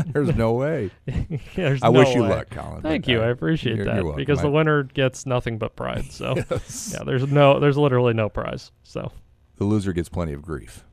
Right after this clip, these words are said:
Speaker 2: Oh, that's true.
Speaker 1: Mind
Speaker 2: Yeah,
Speaker 1: you.
Speaker 2: that's absolutely
Speaker 1: All right.
Speaker 2: accurate.
Speaker 1: Well, oh, I was gonna save it to the end, but you've hinted that you might pick Gibson City.
Speaker 2: I've hinted that I might.
Speaker 1: And you've hinted that you might pick Monticello.
Speaker 2: I've hinted that I might, but let's wait until the end of the show to get my predictions out.
Speaker 1: All right.
Speaker 2: Let-,
Speaker 1: Carry on.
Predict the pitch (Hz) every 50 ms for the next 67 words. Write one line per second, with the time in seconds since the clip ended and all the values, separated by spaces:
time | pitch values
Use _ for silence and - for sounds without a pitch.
0 | - - - 151 151 131 151 165 - - - - 123 87 80 73 67 - - -
1 | - - - 139 - 127 123 113 - 90 101 98 82 82 - - 104 98 98 -
2 | 67 - - - - - - - - - - - - - - - - - 85 85
3 | 92 107 107 92 101 90 85 - 98 85 76 - 82 80 80 85 87 87 85 85
4 | 87 82 - - - 85 85 82 78 - - - - 123 120 - 87 78 78 82
5 | 80 78 80 78 80 80 87 - - _ _ _ _ _ _ _ - - 90 -
6 | - - 73 - - - 67 - - - 60 58 76 110 - _ _ _ - 147
7 | 123 143 156 165 165 156 165 170 180 165 135 113 117 143 185 - _ _ - 85
8 | 78 76 73 73 71 - - 90 87 - - 78 76 76 71 - - 76 76 73
9 | - - - 78 - - - 73 69 71 - - 131 131 127 123 117 123 123 123
10 | 131 127 135 139 147 151 156 180 208 202 165 - - - 139 - _ _ - -
11 | - - 156 151 147 135 127 - 147 135 127 131 131 127 120 120 117 117 - -
12 | 143 127 117 117 117 120 113 120 117 120 - - - - - - - - - -
13 | - 78 - - - _ - 120 117 113 98 101 117 _ - - - - - _
14 | - - - 120 131 135 117 104 110 117 120